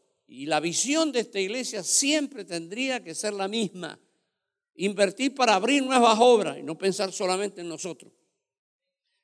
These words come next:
Porque cuando ocurre eso, se seca lo que Dios provee. Pues dice, "Dad y se os dará". ¿Sí? Como recibiste de gracia, dad de gracia.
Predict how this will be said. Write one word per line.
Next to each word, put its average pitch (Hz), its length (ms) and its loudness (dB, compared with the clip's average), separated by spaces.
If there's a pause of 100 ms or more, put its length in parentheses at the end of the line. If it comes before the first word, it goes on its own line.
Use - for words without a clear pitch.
Porque 156 280 -6
cuando 175 360 2
ocurre 339 680 2
eso, 247 320 4
se 202 260 0
seca 180 540 2 (2000)
lo 180 180 0
que 196 100 -2
Dios 240 220 2
provee. 247 500 2 (800)
Pues 175 240 -8
dice, 214 300 4 (800)
"Dad 320 500 4 (120)
y 208 100 -6
se 175 160 -4
os 180 100 0
dará". 131 300 -6 (1800)
¿Sí? 254 260 -14 (120)
Como 190 200 2
recibiste 214 600 2
de 233 100 0
gracia, 294 560 4 (300)
dad 254 380 4
de 214 140 2
gracia. 165 480 -2